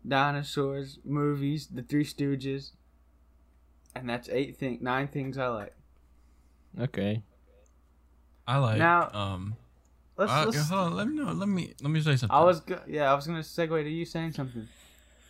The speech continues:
Speaker 3: I like the Just Send It podcast, which all three of us were also on and hosted, and s-,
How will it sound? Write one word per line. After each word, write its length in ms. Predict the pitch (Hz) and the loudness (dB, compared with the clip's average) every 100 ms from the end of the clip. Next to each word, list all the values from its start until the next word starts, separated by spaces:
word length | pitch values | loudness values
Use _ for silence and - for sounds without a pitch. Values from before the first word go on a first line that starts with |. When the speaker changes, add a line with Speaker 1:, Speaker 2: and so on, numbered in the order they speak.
| - | -4
Speaker 3:
I 120 | 104 | 0
like 560 | 143 151 131 117 - - | 4 4 2 0 -10 -8
the 80 | 110 | -4
Just 280 | 110 117 - | 2 2 4
Send 160 | 135 | 4
It 140 | 117 107 | 4 2
podcast, 720 | 101 107 - 90 113 - - - - | -2 -2 -2 -6 -8 -14 -20 -20 -12
which 220 | 104 98 - | -8 -6 0
all 140 | 110 | 0
three 260 | 110 117 113 | 2 2 2
of 120 | 104 | 2
us 340 | 104 104 - - 110 | 0 -2 -6 -10 -8
were 120 | 82 | -2
also 400 | 107 113 110 92 | -2 -2 -2 -2
on 380 | 98 98 95 117 - - | 0 0 -2 -6 -12 -14
and 160 | 101 107 | -10 -6
hosted, 480 | 107 107 - 92 87 - - - - - _ - _ - | -4 -4 -6 -8 -8 -12 -20 -20 -20 -20 _ -20 _ -12
and 160 | 101 101 | -6 -6
s-, 220 | - | -8